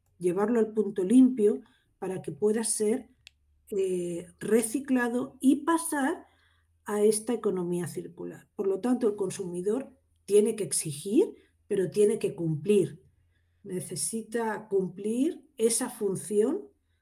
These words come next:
de cambiar el concepto de tirar a la basura a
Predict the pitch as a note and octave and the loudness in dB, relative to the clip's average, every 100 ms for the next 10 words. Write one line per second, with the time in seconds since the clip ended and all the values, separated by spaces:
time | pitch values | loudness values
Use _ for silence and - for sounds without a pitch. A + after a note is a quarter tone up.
0 | _ _ G3 A3 G#3 G#3 G3+ G3+ G3+ G3 | _ _ 0 6 8 8 6 4 4 2
1 | - - G3+ G3+ B3+ D4+ D4 C#4+ C#4 - | -4 -2 0 0 0 0 0 -2 -2 -2
2 | D4+ - C#4+ B3+ - A3 A#3+ C4+ C4 C4 | -4 -2 0 0 0 -2 0 2 2 2
3 | C4 - C#4 C#4+ C#4+ D#4 - B3+ D4+ D#4+ | -2 -4 -4 -2 -4 -6 -6 -2 -2 -4